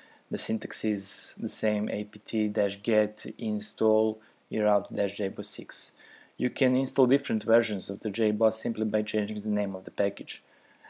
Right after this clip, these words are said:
Eroute dash J boss four or J boss five oh or J boss five one,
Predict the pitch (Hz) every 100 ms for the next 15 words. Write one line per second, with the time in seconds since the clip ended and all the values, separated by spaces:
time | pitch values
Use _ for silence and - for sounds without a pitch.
0 | - - - 117 110 110 101 107 110 101
1 | 107 101 101 98 - - 120 123 123 120
2 | - 107 107 104 110 104 107 104 110 110
3 | - - 113 104 98 110 127 135 131 -
4 | 110 107 107 107 104 101 101 - - 98
5 | 98 101 - -